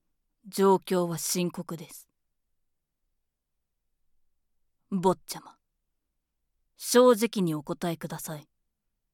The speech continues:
私の屁の香りを嗅いで、より興奮しましたね。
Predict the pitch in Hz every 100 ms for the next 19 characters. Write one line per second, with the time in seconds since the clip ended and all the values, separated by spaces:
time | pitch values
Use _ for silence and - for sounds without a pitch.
0 | _ _ _ _ _ _ _ _ _ _
1 | _ _ _ _ _ _ _ _ _ _
2 | _ _ _ 190 190 185 214 - 202 190
3 | 180 196 208 180 - 170 165 165 165 160
4 | - 170 156 147 165 247 _ _ _ _
5 | _ _ _ _ _ _ _ _ _ _
6 | 190 196 208 208 214 - 190 190 180 190
7 | 180 - 180 170 170 - - -